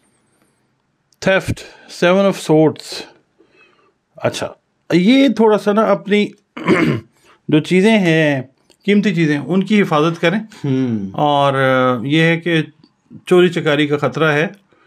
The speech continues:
Speaker 1: आप लोगों को, उससे आपने बचना है। चीज़ें, गाड़ियाँ, आपकी व्हीकल्स जो हैं उनकी जो,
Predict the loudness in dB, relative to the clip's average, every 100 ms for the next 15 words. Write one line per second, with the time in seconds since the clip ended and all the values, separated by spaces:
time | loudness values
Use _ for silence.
0 | _ _ -8 -6 -2 -2 -2 -4 -6 -12
1 | -14 -12 -4 -2 0 -2 -4 -4 -4 -4
2 | -6 -4 -4 0 -2 -4 -12 _ -2 0
3 | 0 -2 -2 -4 -6 -4 -4 -4 -2 -2
4 | 0 -2 -2 -6 -4 -6 -10 _ _ _
5 | -10 -6 -2 -2 0 0 -2 -6 -10 -6
6 | -6